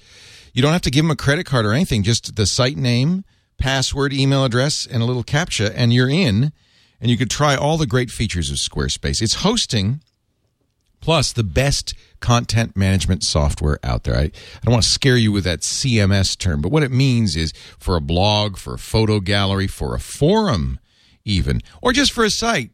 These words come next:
that says, "Hey, I'm here. This is me. Here's my stuff," which at least you gotta do.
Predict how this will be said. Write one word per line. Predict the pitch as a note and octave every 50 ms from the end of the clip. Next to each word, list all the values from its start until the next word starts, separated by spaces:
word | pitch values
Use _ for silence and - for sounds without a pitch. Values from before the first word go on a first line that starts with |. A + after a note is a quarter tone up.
| _ -
that | C3 B2
says, | - - D3 C#3 B2+ - - -
"Hey, | - G3+ F#3 C3 -
I'm | C3+ C#3+ D#3+ F3
here. | D#3+ D#3 F3+ E3+ C3 A#2+ A2+
This | C#3+ - -
is | F#3 C3 C#3
me. | C#3+ F3 G#3+ F#3+ C3+ G#2+ G2+ A2 C3+ D3 - _ _ _ _ _ _ _ _ _ _ _ _
Here's | - - F3 F3+ F#3+ F#3+ F3 B2+ D3
my | D3+ D3 D3+ D#3+ E3+ F3
stuff," | E3 - - - - F#3+ F#3 D3 G#2+ G#2+ - - - - - - - - _ _ _ _ _ _ _ _ _ _ _ _ _
which | - C3+ -
at | - D#3 C#3+ F3
least | G3 G3 E3 - - -
you | F2+
gotta | - F#2+ F2+ E2 D#2
do. | C#2+ G#2